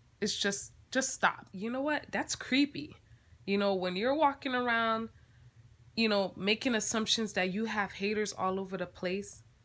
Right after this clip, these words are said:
and you're being vocal about it, people are gonna look at you like, "Well, who's the hater? It's not me." But I don't know where you get this obsession with thinking that you have haters, but yeah,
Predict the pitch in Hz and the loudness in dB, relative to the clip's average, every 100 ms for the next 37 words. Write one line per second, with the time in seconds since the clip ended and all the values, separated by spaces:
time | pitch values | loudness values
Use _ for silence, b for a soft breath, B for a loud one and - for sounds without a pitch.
0 | - - - - - 190 185 180 175 196 | -20 -20 -20 -20 -6 0 2 0 0 0
1 | 185 196 165 165 170 214 202 196 202 220 | 0 -2 -2 -2 -2 -2 0 0 -2 -2
2 | 220 - - 254 330 302 277 240 233 240 | -6 -8 -8 -2 -2 0 -2 -4 -4 -6
3 | 220 - 220 208 - - 98 92 185 - | -6 -6 -6 -8 -10 -8 -4 -4 -6 -12
4 | 175 175 185 185 185 180 180 - _ - | -12 -6 -4 -4 -6 -6 -10 -14 _ -20
5 | - - - - - - 233 202 175 165 | -20 -20 -20 -20 -20 -10 -8 -2 -2 -2
6 | 233 190 - - 208 156 170 247 180 - | -2 -2 -4 -8 -8 -6 -6 -6 -6 -2
7 | 165 - - b b b b - 190 226 | -2 -2 -8 b b b b -4 -2 0
8 | 214 185 160 156 180 220 226 214 202 202 | -2 -2 -2 0 2 2 -2 -4 -4 -4
9 | 190 - 180 180 185 170 170 175 185 180 | -4 -6 -6 -6 -4 -6 -6 -8 -8 -8
10 | 170 160 - b b - 180 180 170 151 | -6 -6 -8 b b -6 -4 -4 -6 -8
11 | 160 190 185 160 156 - - - - - | -6 -4 -2 -4 -6 -8 -6 -6 -10 -20
12 | - - - - - - - - - - | -20 -20 -20 -20 -20 -20 -20 -20 -20 -14
13 | - - - | -8 -6 -8